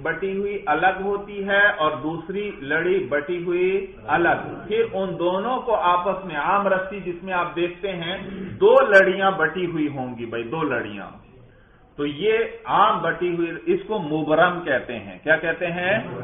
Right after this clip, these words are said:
مبرم۔ بھائی دو یا زیادہ لڑیوں سے بٹی ہوئی جو رسی ہو اس کو مبرم کہتے ہیں، اور جو صرف ایک لڑی ہے اس کو کیا کہتے ہیں؟ اس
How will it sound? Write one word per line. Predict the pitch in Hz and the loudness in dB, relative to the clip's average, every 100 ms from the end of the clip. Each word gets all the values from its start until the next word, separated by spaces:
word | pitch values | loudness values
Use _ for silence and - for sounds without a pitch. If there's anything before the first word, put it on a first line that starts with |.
| - - - - | -6 -6 -8 -6
مبرم۔ | 139 170 156 170 180 160 | -2 0 4 4 4 6
بھائی | 147 | 4
دو | 139 147 170 | 4 2 4
یا | 165 156 147 | 6 4 6
زیادہ | 147 147 165 | 6 8 6
لڑیوں | 156 143 147 151 156 | 4 2 2 -2 -4
سے | - | -6
بٹی | 113 131 131 151 | -2 -2 -2 -4
ہوئی | 156 147 | -4 -2
جو | 131 | 0
رسی | 135 143 - 170 | 0 -2 -2 -2
ہو | 180 180 143 | -2 -6 -8
اس | - | -8
کو | 147 | -8
مبرم | 127 123 135 147 151 | -6 -4 -2 0 0
کہتے | - 139 - 135 | -2 -4 -4 -6
ہیں، | 110 - - - | -8 -10 -20 -8
اور | - 123 | 2 4
جو | 165 175 175 | 4 0 2
صرف | 202 196 - | 4 4 4
ایک | 185 240 262 247 | 2 4 0 0
لڑی | 214 185 175 165 | 6 6 8 4
ہے | 139 123 - - - | 4 0 -2 -10 -10
اس | 151 | -6
کو | 185 | -6
کیا | 180 180 | 0 2
کہتے | 180 175 185 180 | 2 -2 -2 -6
ہیں؟ | 185 190 208 - - 151 135 - - - - - - - | -4 -4 -4 -8 -16 -16 -16 -18 -18 -20 -20 -20 -20 -4
اس | 147 | -4